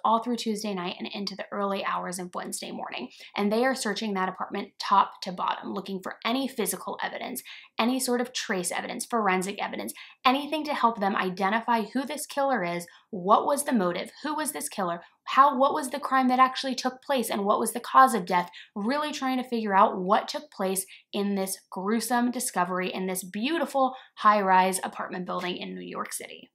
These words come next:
One of the key pieces of evidence that the investigators discover is the surveillance footage from the building. And in that footage, it shows Fahim entering the elevator from the lobby, and remember, that elevator gives him direct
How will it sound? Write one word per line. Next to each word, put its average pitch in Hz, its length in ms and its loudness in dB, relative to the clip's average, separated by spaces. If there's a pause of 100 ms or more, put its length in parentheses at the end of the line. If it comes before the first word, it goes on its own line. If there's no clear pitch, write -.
(160)
One 233 180 4
of 226 80 0
the 226 80 0
key 311 220 -8
pieces 302 360 -8
of 285 100 -6
evidence 190 440 -2
that 190 180 -4
the 208 120 -2
investigators 190 680 -4
discover 185 400 -4
is 196 180 -4
the 208 120 -8
surveillance 247 560 -2
footage 220 360 -4
from 190 200 2
the 185 60 -2
building. - 500 -10 (300)
And 233 120 0
in 269 180 -2
that 320 220 2
footage, 190 440 -2
it 240 160 2
shows 262 320 0
Fahim 214 460 -2
entering 269 380 -2
the - 120 0
elevator 185 480 -2
from 214 280 -2
the 214 80 0
lobby, 185 340 -4
and 220 140 -2
remember, 190 360 0
that 202 240 0
elevator 254 560 0
gives 220 260 -4
him 220 140 0
direct 190 460 -2